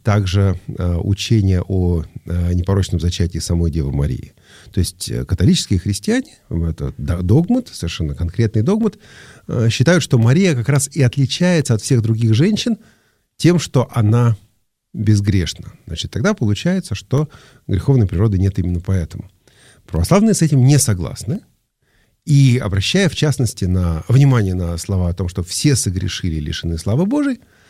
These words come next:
православные христиане говорят о том, что нет, Мария, а, да, она получила особое благословение, да, она была удостоена этой особой чести, и она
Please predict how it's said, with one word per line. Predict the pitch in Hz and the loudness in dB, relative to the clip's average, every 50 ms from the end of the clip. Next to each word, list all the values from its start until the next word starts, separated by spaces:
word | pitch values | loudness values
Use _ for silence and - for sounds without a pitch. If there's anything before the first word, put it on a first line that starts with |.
| _ _ _ _ - | _ _ _ _ -8
православные | - 104 107 107 113 107 - 202 202 180 139 | -6 -2 2 2 2 2 2 2 2 2 2
христиане | - 117 110 - - 143 156 139 110 | 2 0 -2 0 2 2 2 2 2
говорят | 101 107 107 110 98 | 2 2 0 0 0
о | - | 0
том, | 98 90 | -2 -2
что | - - - - | -4 -4 -4 0
нет, | - 110 101 87 - - - _ _ _ _ _ _ _ _ _ _ - | 2 2 2 2 -2 -8 -18 _ _ _ _ _ _ _ _ _ _ 0
Мария, | 90 95 98 107 113 123 156 190 196 180 _ _ _ _ _ _ _ _ _ _ _ _ | 2 4 4 4 4 4 2 0 -2 -6 _ _ _ _ _ _ _ _ _ _ _ _
а, | - 92 92 92 90 90 - - - _ _ _ _ - | -2 0 2 2 2 2 0 -4 -8 _ _ _ _ -10
да, | 143 101 90 131 143 131 104 | -4 0 2 2 4 4 4
она | 98 107 98 | 2 2 2
получила | 107 120 127 - - 104 95 | 0 0 -2 -2 -2 -2 -2
особое | 92 - 92 82 80 80 | -2 -4 -4 -6 -6 -6
благословение, | 78 87 85 82 90 87 - 90 101 110 143 165 190 202 220 226 208 - - - - - - _ - | -6 -6 -6 -6 -6 -6 -4 -2 -2 0 0 0 0 0 -2 -4 -4 -6 -12 -20 -20 -20 -20 _ -10
да, | 113 98 95 127 143 160 151 139 120 - - | -8 -2 2 4 4 6 6 4 2 2 0
она | - 107 101 104 117 117 | 0 0 2 2 2 2
была | 104 104 104 104 101 | 2 2 2 2 2
удостоена | 104 98 101 110 104 - - - 147 143 120 104 92 82 | 0 0 0 0 -2 -2 -2 0 2 2 4 2 2 -2
этой | 73 - - 117 101 - - - - | -4 -6 -4 -4 -4 -4 -6 -6 -6
особой | 113 98 - - - 139 113 98 95 92 | -6 -4 -4 -2 0 0 0 0 -2 -4
чести, | - - - 110 104 101 - - - 254 | -4 -4 -2 -2 0 0 -2 -4 -6 -8
и | 269 - - - 113 | -8 -8 -4 -2 0
она | 95 92 101 95 92 | 0 2 2 0 -2